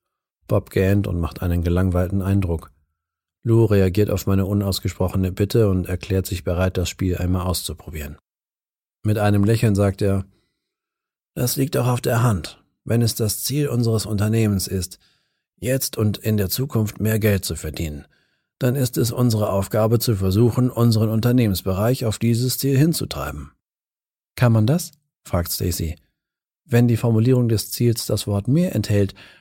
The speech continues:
können wir dann das Ziel erreichen?“ „Ich verstehe, was Sie meinen“, entgegnet Lou, immer noch lächelnd. „Nein, natürlich können wir kein Ziel erreichen, das unbefristet ist.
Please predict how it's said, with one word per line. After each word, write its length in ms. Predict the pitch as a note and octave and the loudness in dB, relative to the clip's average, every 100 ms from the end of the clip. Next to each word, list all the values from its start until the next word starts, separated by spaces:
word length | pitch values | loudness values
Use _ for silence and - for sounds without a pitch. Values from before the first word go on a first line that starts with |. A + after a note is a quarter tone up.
| _ | _
können 260 | - C3+ B2 | 2 4 4
wir 80 | A#2 | 2
dann 200 | A2+ A2 | 2 0
das 180 | G2+ | -2
Ziel 160 | - A#2 | -2 -2
erreichen?“ 640 | F#2 F2+ F2 F2 D#3+ F#3+ - _ _ _ _ - | -2 -2 -4 -2 -4 -6 -12 _ _ _ _ -6
„Ich 200 | G#2+ G2+ | -6 -4
verstehe, 420 | G#2+ - B2 A#2+ | -4 -2 -2 0
was 160 | A2 G2+ | 0 0
Sie 100 | G#2+ | 0
meinen“, 340 | A#2+ D#3+ A#2 | 0 -2 -2
entgegnet 440 | F2+ F2+ F2 F2+ E2 | -2 0 0 -2 -2
Lou, 260 | F2 E2 - _ _ _ | -2 -2 -6 _ _ _
immer 160 | - E2+ | -4 -2
noch 160 | E2 | -2
lächelnd. 440 | F2 E2+ F#2 E2+ - _ _ - | -2 -2 -2 -2 -6 _ _ -12
„Nein, 380 | B2 C#3 B2 G2+ | -4 0 0 0
natürlich 420 | F#2+ G#2 G#2 G2+ | 0 2 0 2
können 280 | A#2 G#2+ G#2+ | 2 2 2
wir 100 | G#2 | 2
kein 240 | A2 G#2+ | 0 -2
Ziel 220 | G2+ B2 | 0 0
erreichen, 460 | G#2+ G#2 G#2+ G#2+ A#2 | 0 0 0 0 0
das 140 | G#2+ | 0
unbefristet 680 | - E3+ D#3+ - G2 - D#2+ | 0 0 0 0 -2 -4 -6
ist. 300 | F2 F2 - | -6 -8 -10